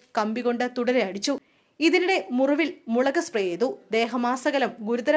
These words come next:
പരിക്കുകളാണുള്ളത്. മർദ്ദനത്തിൽ ആലപ്പുഴ സ്വദേശിയുടെ ഒരു കണ്ണിന്റെ കാഴ്ച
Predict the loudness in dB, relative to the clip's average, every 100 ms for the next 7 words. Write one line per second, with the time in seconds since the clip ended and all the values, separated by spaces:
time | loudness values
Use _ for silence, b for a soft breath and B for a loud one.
0 | 2 0 0 2 2 0 -4 -2 -2 B
1 | B 2 4 4 2 -2 -4 -4 -2 -2
2 | -2 -6 -4 -4 -4 -2 -2 -2 0 0
3 | 2 0 0 -2 0 0 0